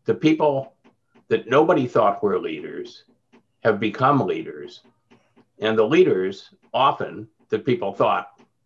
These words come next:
were actually leaders have turned out to be hollow. So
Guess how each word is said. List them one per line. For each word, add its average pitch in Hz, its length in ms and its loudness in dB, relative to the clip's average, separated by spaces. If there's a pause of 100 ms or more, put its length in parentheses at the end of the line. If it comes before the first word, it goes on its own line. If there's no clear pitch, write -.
(840)
were 110 200 4
actually 107 580 -2
leaders 80 640 -10 (260)
have 113 200 -2
turned 110 260 0
out 92 260 -4
to - 80 -10
be 90 220 -10
hollow. - 520 -6 (880)
So 143 640 2